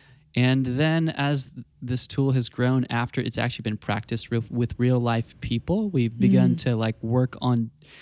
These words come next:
Speaker 1: different aspects of it and say, "Oh, it's not only, it's not a bad thing to have a stress point. It's not disintegration."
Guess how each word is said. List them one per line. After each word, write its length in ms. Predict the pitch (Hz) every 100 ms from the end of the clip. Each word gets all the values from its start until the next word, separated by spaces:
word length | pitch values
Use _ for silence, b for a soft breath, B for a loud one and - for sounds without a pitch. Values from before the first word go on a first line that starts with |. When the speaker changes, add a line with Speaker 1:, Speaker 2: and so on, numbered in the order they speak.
| B B B
Speaker 1:
different 320 | - 127 131 123
aspects 460 | 131 - 127 -
of 140 | 113 110
it 80 |
and 160 | 113 113
say, 220 | - 113 -
"Oh, 360 | 202 180 104 - _ _ _ _ - -
it's 180 | 151
not 240 | 160 175 196
only, 360 | 170 135 120 120
it's 180 | 135 -
not 120 | 196
a 60 | 127
bad 420 | - 110 113 110
thing 280 | 123 113 110
to 180 | - 113 113
have 180 | 117 110
a 60 |
stress 600 | 113 - - 120 110 - - B B B B B
point. 440 | 120 117 113 -
It's 200 | - 117
not 380 | 131 123 120 117
disintegration." 1120 | 117 127 127 117 117 117 107 107 107 101 98